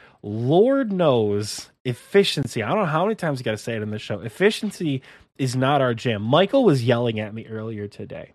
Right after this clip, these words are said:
because I'm decked out in the finest Third Age, Jad Slayer helm, Scythe of Atur, thieving this Artie Knight. This man once again says, "Week hundred and eight of asking Oxy to get his Rogues outfit." And I said, "No, <laughs> because I think the Rogues outfit is stupid. I don't like the minigame. I don't wanna do it."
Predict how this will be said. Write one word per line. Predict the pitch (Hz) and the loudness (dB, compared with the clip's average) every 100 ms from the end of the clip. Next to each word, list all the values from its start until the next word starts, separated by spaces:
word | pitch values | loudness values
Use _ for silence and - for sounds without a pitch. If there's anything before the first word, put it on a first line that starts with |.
| - | -4
because | 127 - 117 - | -2 0 -4 -4
I'm | 123 165 190 | -6 -4 -4
decked | 147 131 123 - | -2 -4 -2 0
out | 113 113 | 0 0
in | 117 | -6
the | 113 | -6
finest | - 135 139 127 - | -2 0 0 -2 -6
Third | - 101 101 | -6 -6 -6
Age, | 95 87 - - | -10 -14 -18 -4
Jad | 120 113 107 | -2 -2 -6
Slayer | - 113 107 | -4 -4 -4
helm, | 101 98 | -6 -10
Scythe | 95 - 117 - | -10 -6 -6 -6
of | 107 | -12
Atur, | 104 110 98 98 - - _ _ | -16 -14 -14 -14 -18 -20 _ _
thieving | 143 135 117 | 2 4 2
this | 110 - | -2 -4
Artie | 104 107 | -6 -6
Knight. | 107 104 - - - - | -10 -12 -14 -20 -20 -4
This | 202 254 | 0 2
man | 214 190 170 143 | 4 4 4 4
once | 180 202 | 2 0
again | 170 156 147 131 | -2 2 2 0
says, | - 113 110 104 | -2 0 -2 -2
"Week | 117 143 | -2 -2
hundred | - 135 139 170 170 | -2 -2 0 0 -4
and | 147 | -4
eight | 170 175 113 | -2 -2 -2
of | 110 | -4
asking | 120 151 - 139 | -4 -4 -2 -2
Oxy | 160 175 127 | 0 -2 -2
to | 113 | -2
get | 117 131 | 0 0
his | 117 | 2
Rogues | 123 123 123 | 2 0 -2
outfit." | 110 - 117 - | -4 -4 -8 -6
And | |
I | 123 | -6
said, | 139 180 180 | -2 -2 -2
"No, | 233 175 - - _ | -4 -6 -8 -16 _
<laughs> | - - - | -20 -12 -6
because | - 117 | -4 -4
I | 110 190 | -2 -4
think | - 185 | -2 -6
the | 165 | -2
Rogues | 147 151 139 | 2 2 2
outfit | 143 - | 0 0
is | 143 | -6
stupid. | - 120 101 104 | -4 -4 -4 -8
I | - | -6
don't | 143 | -4
like | 165 | -2
the | 165 | 0
minigame. | 143 127 123 113 | 0 0 0 -2
I | |
don't | 101 110 104 | -2 -4 -4
wanna | 110 101 | -8 -8
do | 101 | -10
it." | 101 | -10